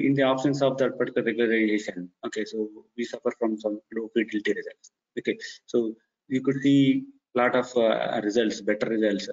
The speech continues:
okay, in terms of, uh, creation of, uh, structures, uh, implementation or synthesis of textures, okay, removal of unnecessary objects from the images. Okay, so now you see there is a statue and I have removed the statue. Okay, and there is a person here,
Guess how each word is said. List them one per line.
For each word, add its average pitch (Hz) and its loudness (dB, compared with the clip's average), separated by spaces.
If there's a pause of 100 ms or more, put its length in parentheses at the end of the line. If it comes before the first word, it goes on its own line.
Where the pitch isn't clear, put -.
okay, 104 -8
in 104 -2
terms 110 -2
of, 110 2
uh, 107 2 (540)
creation 117 2
of, 110 -2
uh, 98 2
structures, - -4
uh, - -8 (140)
implementation 113 0
or 104 2
synthesis 117 -2
of 107 -2 (120)
textures, - -2 (280)
okay, 110 0
removal 117 4
of 117 -4
unnecessary 110 2
objects 98 0
from 101 -4
the 107 2
images. 95 -12 (100)
Okay, 107 -4
so 110 -4 (460)
now 127 2
you 131 2
see 139 -2 (240)
there 123 4
is 117 2
a 123 4
statue 123 2 (220)
and 110 -2
I 110 0
have 110 2
removed 113 2
the 113 0
statue. 104 -2 (520)
Okay, 104 -8 (340)
and 110 -4
there 113 2
is 110 4
a 110 2 (120)
person 123 0
here, 120 4